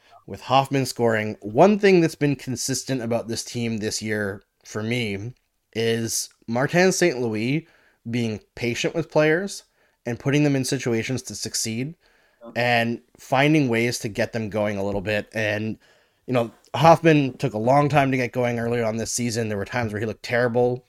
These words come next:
Speaker 1: but, uh, has since, you know, I don't know if he's necessarily elevated his production that much, but his two-way play has come a long way. Uh,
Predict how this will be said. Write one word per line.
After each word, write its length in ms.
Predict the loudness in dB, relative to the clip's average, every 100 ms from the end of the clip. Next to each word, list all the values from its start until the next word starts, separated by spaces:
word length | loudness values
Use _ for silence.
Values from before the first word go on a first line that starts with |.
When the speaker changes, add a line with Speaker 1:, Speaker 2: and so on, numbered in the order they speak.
| -8
Speaker 1:
but, 360 | -6 -6 -6 -6
uh, 260 | -4 -4
has 240 | -2 -2 0
since, 440 | 0 0 -2 -8 _ _ _ _ _ _ -6
you 60 | -2
know, 120 | 4
I 80 | 6
don't 80 | 6
know 80 |
if 80 | 6
he's 340 | 4 0 -2 -2
necessarily 500 | -2 -2 -2 -2 -2
elevated 420 | -4 -2 -4 -4
his 120 | -8
production 440 | -6 -4 -4 -2
that 160 | -2 0
much, 300 | 0 0 -4
but 120 | -4 -4
his 160 | -4
two-way 380 | -6 -6 -2 -2
play 380 | 0 0 2 0
has 120 | -2
come 200 | -4 -6
a 60 | -4
long 460 | -2 0 0 2
way. 360 | 4 4 2 -2 _ _ _ _ -16 -4
Uh, 340 | 0 0 0